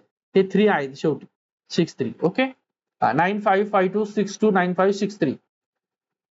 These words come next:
चालू घडामोडीचा समावेश. हे तुमचं एकंदरीत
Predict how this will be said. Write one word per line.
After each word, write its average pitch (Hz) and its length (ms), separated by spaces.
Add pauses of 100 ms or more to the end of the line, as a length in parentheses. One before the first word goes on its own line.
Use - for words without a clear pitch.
(340)
चालू 196 240
घडामोडीचा 196 360
समावेश. 151 440
हे 226 60
तुमचं 220 460
एकंदरीत 220 560